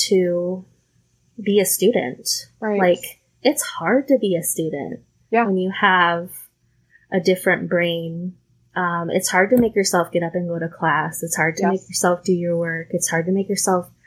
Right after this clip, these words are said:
Speaker 1: ask the teacher a question. And so there, I'm sure there's so many kids in college now that,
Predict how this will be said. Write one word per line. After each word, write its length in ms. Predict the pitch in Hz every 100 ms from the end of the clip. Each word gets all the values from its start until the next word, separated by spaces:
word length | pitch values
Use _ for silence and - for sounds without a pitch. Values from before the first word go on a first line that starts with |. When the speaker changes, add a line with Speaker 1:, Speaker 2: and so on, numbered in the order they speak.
| - _ -
Speaker 1:
ask 240 | 170 170
the 100 | -
teacher 380 | 170 175 165 160
a 40 | 160
question. 680 | - 151 - 165 156 170 - - - - - _
And 140 | 196 190
so 160 | 190
there, 300 | 190 185 - -
I'm 200 | 190 196
sure 180 | 208
there's 260 | 208 190 190
so 200 | - 180
many 320 | 185 175 165 -
kids 280 | 160 165 165
in 120 | 170
college 460 | 170 175 170 156 170 170
now 580 | 160 147 165 196 233 - - - - _
that, 500 | 185 170 165 160